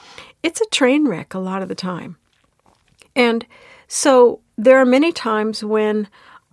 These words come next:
I need to get away from humans and I will go into music. I will go into art. Uh, for some people, it's meditation. They're having deep Einfühlung experience with their meditative practice and there aren't people there.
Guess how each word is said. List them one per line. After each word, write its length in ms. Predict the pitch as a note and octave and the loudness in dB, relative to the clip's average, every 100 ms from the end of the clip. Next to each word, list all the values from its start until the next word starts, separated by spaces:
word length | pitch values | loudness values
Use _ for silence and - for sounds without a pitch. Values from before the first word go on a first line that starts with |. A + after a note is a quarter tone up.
| _ | _
I 240 | A3 D4 | -2 2
need 180 | D4 A#3 | 2 2
to 60 | A#3 | 0
get 140 | A3 | 0
away 220 | G#3 G#3 | 2 0
from 220 | G#3 G#3+ F#3+ | 0 -4 -2
humans 520 | A3+ A#3+ G3 F#3+ - - | 0 0 -2 -8 -12 -10
and 120 | G3 | -8
I 300 | G3 G3+ A3 | -4 -4 -4
will 180 | G#3+ G#3+ | -2 -2
go 380 | G#3+ G#3+ G#3 - | 0 -2 -2 -4
into 200 | G#3+ G#3+ | -8 -4
music. 580 | A3+ A#3 F3+ - - _ _ _ _ _ _ | -4 -4 -8 -18 -20 _ _ _ _ _ _
I 120 | G3+ | -2
will 80 | G#3 | 0
go 180 | G#3+ G#3 | 0 0
into 240 | G#3+ G#3 | -2 -6
art. 520 | - G3 - _ - - _ _ - - | -8 -8 -12 _ -20 -20 _ _ -20 -8
Uh, 140 | G#3+ G#3 | -4 -4
for 180 | - A3+ | -4 -6
some 220 | A3+ G#3+ | -4 -4
people, 240 | G#3+ G#3+ | -6 -10
it's 160 | G3 - | -10 -8
meditation. 800 | G#3 G3 - B3+ - - F3+ D3 _ - | -8 -8 -8 -8 -8 -12 -14 -20 _ -6
They're 140 | G#3+ | -6
having 460 | G#3 A3 G#3 G3 F3 | -4 -6 -6 -6 -6
deep 380 | A3+ B3 C4 - | -4 -4 -4 -10
Einfühlung 640 | G3+ G#3 A#3 A#3 A3 G#3 G3 | -6 -4 -4 -2 -2 -2 -4
experience 760 | - - - B3+ A#3 G3 - | -10 -10 -4 0 0 -2 -8
with 80 | G3+ | -8
their 100 | F#3 | -6
meditative 540 | F#3+ A#3+ C4 F#3 E3+ | -4 -4 -6 -10 -14
practice 480 | - F3+ _ F#3+ - _ _ _ | -12 -14 _ -14 -14 _ _ _
and 160 | G3 F#3 | -8 -8
there 140 | F#3 | -6
aren't 260 | F#3 F#3+ - | -8 -8 -12
people 340 | - G3+ - | -16 -14 -16
there. 340 | G3 - - | -16 -20 -20